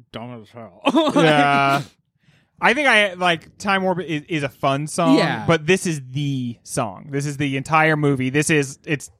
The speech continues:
Speaker 2: Tim Curry centric. You're getting exactly what
Speaker 1: Mm-hmm.
Speaker 2: you want out of the experience of the movie.
Speaker 1: So sexy.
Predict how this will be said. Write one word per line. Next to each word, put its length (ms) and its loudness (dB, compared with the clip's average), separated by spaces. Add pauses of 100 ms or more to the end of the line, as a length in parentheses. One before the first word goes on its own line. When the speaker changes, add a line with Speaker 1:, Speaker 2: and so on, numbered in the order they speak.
(160)
Speaker 2:
Tim 180 -2
Curry 300 2
centric. 640 0 (340)
You're 100 -4
getting 220 2
exactly 460 0
what 400 2
Speaker 1:
Mm-hmm. 240 -10
Speaker 2:
you 140 4
want 380 2
out 120 -2
of 80 -4
the 80 -2
experience 480 -4
of 60 -10
the 80 -8
movie. 480 -8 (1000)
Speaker 1:
So 260 -8
sexy. 480 -16